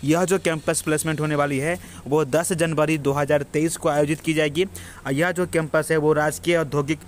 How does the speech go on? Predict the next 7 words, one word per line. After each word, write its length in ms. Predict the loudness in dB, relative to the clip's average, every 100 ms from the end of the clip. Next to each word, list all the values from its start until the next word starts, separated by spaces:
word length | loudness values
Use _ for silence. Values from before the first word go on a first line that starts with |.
| -20 -6 0
परीक्षण 320 | 0 0 -2
संस्थान 520 | 0 -2 0 0 -2 -8 -8 -2
नैनी 380 | 2 2 2
प्रयागराज 640 | 0 2 2 2 2 0 0
के 140 | -2
प्रयागन 480 | 2 0 2 0 0
में 200 | 0 -2